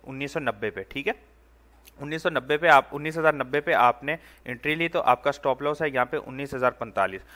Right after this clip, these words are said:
तो आपका प्रॉफिट कितना होगा, एक बीटीसी के पीछे आप पचास अगर गुम कर रहे हो तो सौ आपने कमाना है। Simple risk to reward ratio,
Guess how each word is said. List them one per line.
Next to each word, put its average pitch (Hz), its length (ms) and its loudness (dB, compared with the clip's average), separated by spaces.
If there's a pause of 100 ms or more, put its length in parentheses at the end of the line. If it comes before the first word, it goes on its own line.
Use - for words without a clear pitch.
(200)
तो 147 60 -2 (140)
आपका 147 560 8
प्रॉफिट 147 460 0
कितना 156 260 -4
होगा, 147 320 4 (160)
एक 139 280 -4 (100)
बीटीसी 139 380 -10
के 147 80 -6
पीछे 143 320 -4
आप 135 220 4
पचास 131 440 4
अगर 143 240 -2 (360)
गुम 147 220 -4
कर 143 200 4
रहे 131 80 -2
हो 143 60 0
तो 143 120 -10
सौ 135 320 4
आपने 135 460 4 (380)
कमाना 107 340 0
है। 98 100 -6 (180)
Simple 147 500 -4 (100)
risk 139 320 -4
to 143 100 -2
reward 117 440 0
ratio, - 480 -12